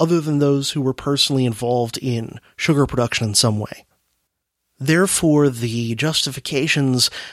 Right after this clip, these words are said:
by proponents of increased sugar self-sufficiency relied more on moralistic and or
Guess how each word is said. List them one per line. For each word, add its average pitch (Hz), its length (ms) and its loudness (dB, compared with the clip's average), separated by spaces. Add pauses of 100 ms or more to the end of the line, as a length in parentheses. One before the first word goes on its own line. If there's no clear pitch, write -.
by 120 160 0
proponents 143 580 0
of 127 140 -2
increased 127 680 -2 (260)
sugar 147 360 0
self-sufficiency 139 1000 0 (360)
relied 127 480 0
more 135 280 2
on 117 300 -4 (240)
moralistic 160 880 0
and 135 300 0
or 127 480 0